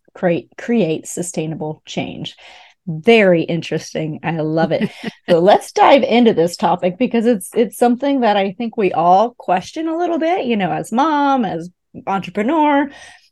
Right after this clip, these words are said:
Speaker 1: you know, "Oh, I'll have a glass of wine to kinda unwind down at the end of the night," and, "Oh, maybe
Speaker 2: Yeah.
Speaker 1: two." <laughs>
Speaker 2: Right, right.
Speaker 1: And
Speaker 2: Well,
Speaker 1: then
Speaker 2: I
Speaker 1: you
Speaker 2: mean,
Speaker 1: wake
Speaker 2: it
Speaker 1: up and you feel kind of shitty.
Speaker 2: Yeah,
Speaker 1: <laughs>
Speaker 2: yeah.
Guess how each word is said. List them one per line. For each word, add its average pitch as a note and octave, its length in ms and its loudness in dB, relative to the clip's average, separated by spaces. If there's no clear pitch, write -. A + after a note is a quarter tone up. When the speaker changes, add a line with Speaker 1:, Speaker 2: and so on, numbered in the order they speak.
Speaker 1:
you E4+ 100 -2
know, - 100 0
"Oh, F4 260 2
I'll C#4 100 4
have G#3+ 140 0
a G#3 40 -4
glass F#3 300 -2
of F3+ 100 -4
wine F3 300 -2
to E3 40 -6
kinda F3 380 -6
unwind E3+ 760 -2
down D#3+ 340 -2
at - 80 -8
the E3 140 -4
end D#3+ 100 -4
of D#3+ 60 -4
the E3 80 -4
night," D#3+ 480 -2
and, D#3+ 240 -6
"Oh, G3 160 -2
maybe - 220 0
Speaker 2:
Yeah. E3+ 180 -2
Speaker 1:
two." - 340 -6
<laughs> D#4 840 4
Speaker 2:
Right, B3+ 540 4
right. B3 300 6
Speaker 1:
And G#3+ 100 2
Speaker 2:
Well, B3 80 6
Speaker 1:
then G#3 60 4
Speaker 2:
I D#3 60 4
Speaker 1:
you D#3+ 40 6
Speaker 2:
mean, - 140 6
Speaker 1:
wake - 180 0
Speaker 2:
it A3+ 60 0
Speaker 1:
up - 160 0
and G#3+ 280 0
you A3+ 60 -2
feel A#3+ 220 -2
kind B3+ 200 -6
of - 120 -8
shitty. - 440 -6
Speaker 2:
Yeah, C#4+ 500 6
Speaker 1:
<laughs> - 20 -
Speaker 2:
yeah. C#4 320 0